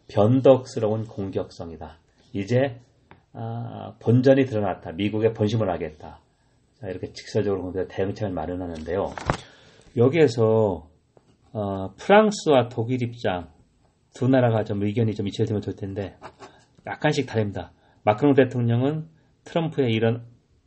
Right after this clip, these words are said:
관세 부과를 불법이다, 더블유티오 불법이다, 강력 대응하겠다 했는데 독일은 이런, 어, 직접적인 언급은 피했습니다. 그러면서, 어,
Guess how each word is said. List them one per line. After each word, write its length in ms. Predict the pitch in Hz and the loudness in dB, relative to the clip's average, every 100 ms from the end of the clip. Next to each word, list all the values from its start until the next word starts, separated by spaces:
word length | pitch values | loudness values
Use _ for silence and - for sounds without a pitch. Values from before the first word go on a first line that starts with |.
| _ _ - | _ _ -6
관세 320 | 113 107 110 | -4 0 0
부과를 460 | 98 101 110 127 - _ _ _ _ | 0 -4 -4 -6 -10 _ _ _ _
불법이다, 640 | - 135 123 139 101 101 - | 6 6 8 6 6 0 -2
더블유티오 420 | 92 95 92 104 | -2 -2 -4 -8
불법이다, 400 | 98 - 90 87 | -8 -8 -10 -10
강력 540 | - - 120 135 120 | -6 2 6 6 4
대응하겠다 540 | - 104 107 98 104 98 | -2 -2 -2 -6 -10 -12
했는데 400 | 92 90 104 - _ _ _ - | -12 -10 -10 -12 _ _ _ -4
독일은 400 | 113 107 120 123 | -2 2 0 2
이런, 360 | 110 110 107 - | 0 0 -4 -12
어, 240 | 101 101 | -14 -12
직접적인 460 | - - 117 120 113 | -12 -6 -4 -2 -2
언급은 640 | 92 92 104 101 117 117 - | -4 -6 -6 -4 -4 -6 -10
피했습니다. 720 | - 170 160 - 92 82 87 - | -8 -8 -8 -12 -14 -16 -20 -12
그러면서, 440 | 95 92 - 90 - - - - - - | -10 -8 -8 -10 -12 -20 -20 -20 -20 -18
어, 160 | 92 | -16